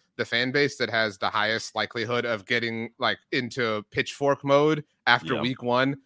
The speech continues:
Speaker 1: is the Niners. If Brock Purdy turns out to not be so great on Sunday and they lose at Pittsburgh, although they did lose last year in the opener in Chicago as well. Um, but I don't know. Brandon, you seem to believe in Pittsburgh. We all believe in Pittsburgh, so that's a good thing.
Speaker 2: Mike Tomlin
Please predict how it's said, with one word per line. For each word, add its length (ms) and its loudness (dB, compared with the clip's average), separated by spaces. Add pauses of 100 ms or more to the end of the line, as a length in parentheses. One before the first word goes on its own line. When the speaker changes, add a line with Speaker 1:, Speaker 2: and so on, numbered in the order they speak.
(140)
Speaker 1:
is 260 2
the 120 0
Niners. 560 0
If 160 -8
Brock 260 0
Purdy 400 0
turns 380 -4
out 200 0
to 80 -10
not 220 -2
be 100 -8
so 200 -6
great 240 -4
on 120 -6
Sunday 380 -6
and 100 -6
they 120 -6
lose 240 -8
at 120 -12
Pittsburgh, 380 -10
although 160 -6
they 140 -4
did 180 -2
lose 220 -4
last 260 -2
year 80 -8
in 60 -8
the 60 -4
opener 280 -8
in 80 -10
Chicago 480 -8
as 100 -12
well. 300 -4 (300)
Um, 440 -2 (140)
but 180 -4 (140)
I 60 -2
don't 80 2
know. 240 2
Brandon, 400 0
you 260 -6
seem 220 -4
to 80 -2
believe 320 -2
in 160 -6
Pittsburgh. 580 -2
We 140 0
all 120 4
believe 220 -2
in 100 -4
Pittsburgh, 480 -2
so 240 -6 (440)
that's 140 -18
a 40 -18
good 160 -4
thing. 140 -12 (580)
Speaker 2:
Mike 320 -2
Tomlin 400 -4